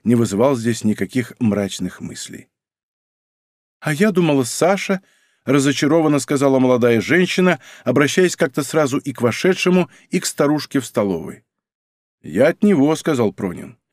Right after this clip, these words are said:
«Он просил предупредить, что на несколько дней отлучиться из города». «Небось, опять со своим Щуровским на дачу к нему работать поехал?» недовольно спросила молодая женщина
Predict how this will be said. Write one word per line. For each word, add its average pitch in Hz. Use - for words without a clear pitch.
«Он 160
просил 175
предупредить, 165
что 160
на 165
несколько 147
дней 170
отлучиться 160
из 110
города». 92
«Небось, 165
опять 180
со 180
своим 160
Щуровским 147
на 147
дачу 135
к -
нему 131
работать 120
поехал?» 104
недовольно 135
спросила 117
молодая 107
женщина 175